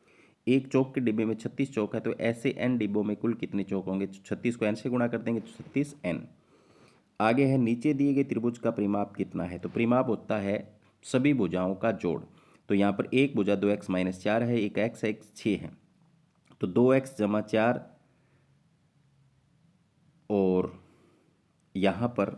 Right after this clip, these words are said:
थोड़ा सा गलती कर रखी है हमने, इसको सुधारेंगे, एक मिनट रुको आप। यहाँ पर आप देखो जो भुजा है, यहाँ दो एक्स माइनस चार है, ये एक्स है और ये छः है, तो यहाँ पर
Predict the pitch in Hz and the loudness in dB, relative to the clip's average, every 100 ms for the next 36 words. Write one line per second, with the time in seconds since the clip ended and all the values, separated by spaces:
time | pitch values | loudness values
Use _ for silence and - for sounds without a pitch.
0 | - _ - 110 107 - 113 - 95 98 | -12 _ 0 2 2 0 -4 -4 0 0
1 | 95 101 98 95 - 110 92 98 - - | 0 -2 -2 -4 -2 0 0 -2 -4 -8
2 | - - 107 107 - - - - _ - | -12 -2 0 0 -4 -20 -20 -20 _ -6
3 | 107 92 92 98 95 90 95 95 95 92 | 0 2 4 2 -2 -2 -2 0 -2 -2
4 | 92 90 95 95 95 - - _ _ _ | -4 -4 -2 -2 -2 -10 -20 _ _ _
5 | _ _ _ _ _ _ _ _ _ _ | _ _ _ _ _ _ _ _ _ _
6 | _ _ _ _ _ _ _ _ _ _ | _ _ _ _ _ _ _ _ _ _
7 | _ _ _ _ _ _ _ - 98 117 | _ _ _ _ _ _ _ 0 2 2
8 | 123 - - 104 - 98 - 120 113 92 | 2 0 2 0 0 -4 0 0 2 2
9 | 90 113 113 101 107 95 87 101 104 113 | 2 2 2 0 0 0 0 0 2 0
10 | 117 - 104 107 107 - 90 85 87 - | 0 -2 0 0 -2 -2 0 0 -4 -10
11 | 87 117 123 - 113 - - - 117 123 | -2 0 0 0 -4 -4 -16 -4 -2 -2
12 | - - _ _ _ 104 110 113 110 - | -8 -20 _ _ _ 0 2 2 0 -4
13 | 82 67 - - 101 90 90 131 131 127 | -6 -6 -8 -2 0 0 0 -2 0 -4